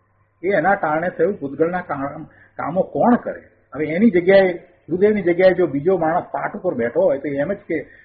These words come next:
કે આ એ તો ભાઈ થવાનું તો થયું, કે અમે તો પ્રેરણા આપી હતી, અમે તો નિમિત્ત થયા, આવી વાત કરતા જોવા મળશે. પણ ગુરુદેવની જેમ આમ કોઈ કહેવાવાળો હજી સુધી વિરલો પાક્યો નથી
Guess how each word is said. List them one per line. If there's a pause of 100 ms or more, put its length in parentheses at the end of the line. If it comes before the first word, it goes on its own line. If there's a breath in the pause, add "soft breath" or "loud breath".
(800 soft breath)
કે
આ
એ
તો
ભાઈ
થવાનું
તો
થયું, (720 soft breath)
કે
અમે
તો
પ્રેરણા (100)
આપી
હતી, (280)
અમે
તો
નિમિત્ત
થયા,
આવી
વાત
કરતા
જોવા
મળશે.
પણ
ગુરુદેવની
જેમ (100)
આમ
કોઈ
કહેવાવાળો
હજી
સુધી
વિરલો
પાક્યો
નથી